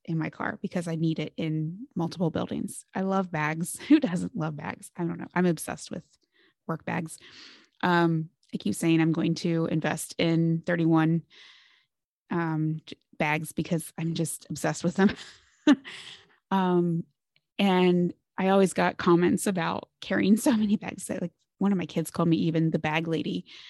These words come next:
um, because I had my purse and my work bag. And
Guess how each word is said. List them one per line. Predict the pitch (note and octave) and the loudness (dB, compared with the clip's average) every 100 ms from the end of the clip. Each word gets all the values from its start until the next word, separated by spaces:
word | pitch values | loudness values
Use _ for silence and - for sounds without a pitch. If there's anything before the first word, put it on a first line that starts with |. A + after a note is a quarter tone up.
| - - - | -20 -12 -4
um, | E3 D#3 D#3 D#3+ - _ _ _ - | -2 -2 -4 -8 -12 _ _ _ -10
because | F#3+ F3 D#3+ | -6 -6 -6
I | |
had | E3 D#3+ | -10 -12
my | F#3+ | -12
purse | - B3+ B3 - | -4 -2 -2 -4
and | F3 D#3+ | -10 -12
my | |
work | F3+ A#3 - | -8 -8 -6
bag. | F#3+ F3+ F3+ F3+ | -6 -4 -6 -8
And | E3+ D#3+ D#3+ | -8 -8 -8